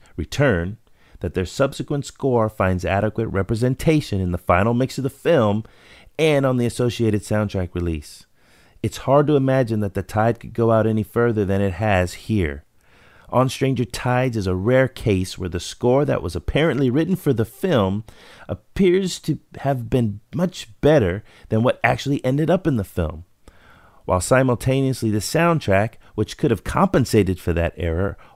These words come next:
ultimately fails with the overindulgence of subpar, uninteresting remixes. As a result, my final rating likely doesn't reflect the quality of the score that was actually written for the film,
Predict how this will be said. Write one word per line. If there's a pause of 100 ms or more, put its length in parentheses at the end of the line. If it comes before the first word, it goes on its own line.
ultimately
fails
with
the
overindulgence
of
subpar,
uninteresting
remixes. (1120)
As
a
result, (320)
my
final
rating (260)
likely
doesn't
reflect
the
quality
of
the
score
that
was
actually
written
for
the
film,